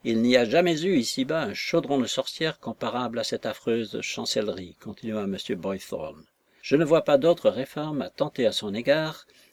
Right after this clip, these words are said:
que de miner cette infernale boutique et de faire tout sauter un beau jour. Paperasse et fonctionnaires de haut et bas degré,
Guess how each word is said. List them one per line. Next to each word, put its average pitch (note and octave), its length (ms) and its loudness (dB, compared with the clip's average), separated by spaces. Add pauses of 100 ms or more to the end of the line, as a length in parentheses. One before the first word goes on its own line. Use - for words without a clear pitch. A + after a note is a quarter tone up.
(140)
que A#2 80 -4
de G#2+ 160 0
miner B2 540 2
cette G#2 260 -6
infernale B2 560 0
boutique B2+ 600 -8 (380)
et G3 80 -6
de C3 100 0
faire C#3 240 0
tout E3 220 -2
sauter B2+ 420 -4
un A2 100 -2
beau A2 180 -2
jour. F#2+ 540 -10 (160)
Paperasse - 460 0
et - 80 -8
fonctionnaires D3+ 600 -2
de G#2 260 2
haut D#3+ 140 2
et A2+ 100 -2
bas C3 160 6
degré, B2+ 480 0